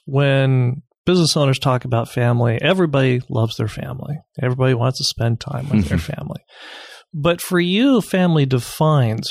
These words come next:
Speaker 1: who you are. Why?
Speaker 2: Family is everything to me. So my parents have been married forty plus years, and they instilled in my sister and I at a very young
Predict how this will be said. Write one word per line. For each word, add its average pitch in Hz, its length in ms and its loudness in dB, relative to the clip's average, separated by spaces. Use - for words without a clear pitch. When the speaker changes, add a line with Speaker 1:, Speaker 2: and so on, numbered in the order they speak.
Speaker 1:
who 135 160 4
you 117 380 0
are. - 500 -6
Why? 180 240 0
Speaker 2:
Family 202 600 4
is 190 300 0
everything 120 580 2
to - 100 -2
me. 85 360 2
So 127 80 4
my 117 180 4
parents 117 480 2
have 107 280 2
been 104 280 4
married 98 640 2
forty 95 280 2
plus - 360 -2
years, 92 440 0
and 92 480 4
they 92 140 2
instilled 92 480 0
in 92 60 2
my 90 160 2
sister - 380 -4
and 87 120 2
I 90 220 2
at 90 180 -2
a 85 100 0
very 85 320 0
young 98 240 2